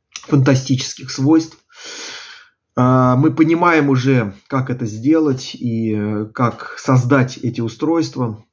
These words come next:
Вот, пока это находится в рамках лабораторных исследований, вот, но уже есть готовые изделия, которые вы можете приобретать.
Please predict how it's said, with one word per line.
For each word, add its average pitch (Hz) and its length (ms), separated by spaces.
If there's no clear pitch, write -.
Вот, 107 240
пока 147 260
это 135 140
находится 127 600
в 110 80
рамках 127 380
лабораторных 120 680
исследований, 143 800
вот, 117 240
но 151 180
уже 147 320
есть 139 300
готовые 117 540
изделия, 143 400
которые 117 460
вы 107 40
можете 117 640
приобретать. 113 800